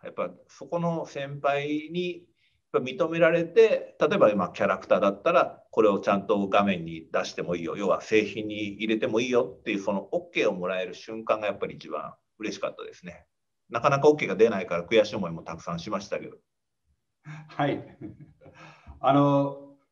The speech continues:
Speaker 2: 六十年後のセガに期待することは何ですか？
Speaker 1: そうですね。まあ、会社ができれば、そう、まあ、当然、<laughs> まだまだ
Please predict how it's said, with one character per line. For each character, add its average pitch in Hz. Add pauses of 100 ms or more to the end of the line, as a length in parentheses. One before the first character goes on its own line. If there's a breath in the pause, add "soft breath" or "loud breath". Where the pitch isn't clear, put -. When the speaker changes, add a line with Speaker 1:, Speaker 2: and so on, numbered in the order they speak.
(100)
Speaker 2:
六 175
十 226
年 214
後 233
の 160
セ 120
ガ 110
に 107
期 170
待 160
す 156
る 104
こ 104
と 90
は 85
何 107
で 90
す -
か？ - (1500 soft breath)
Speaker 1:
そ 131
う -
で -
す 143
ね。 156
ま 202
あ、 175
会 - (140)
社 -
が 220
で 190
き 214
れ 190
ば、 107 (320 soft breath)
そ 160
う、 -
ま 147
あ、 -
当 147
然、 -
<laughs> -
ま 127
だ 120
ま 117
だ -